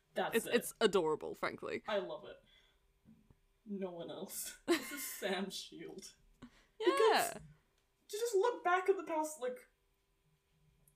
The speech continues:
Speaker 1: four or five movies, whatever, that we just talked about,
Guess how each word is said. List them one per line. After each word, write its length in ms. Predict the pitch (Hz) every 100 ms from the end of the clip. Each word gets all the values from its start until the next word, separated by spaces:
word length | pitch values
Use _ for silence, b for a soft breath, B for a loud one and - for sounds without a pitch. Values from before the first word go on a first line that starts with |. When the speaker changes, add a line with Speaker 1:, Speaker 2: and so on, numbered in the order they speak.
| _ - 220 -
Speaker 1:
four 240 | 320 311 285
or 80 | 269
five 280 | 247 247 214
movies, 340 | 233 214 196
whatever, 260 | 185 185 180
that 100 | 175
we 80 | 196
just 140 | 196
talked 220 | 214 202 -
about, 240 | - -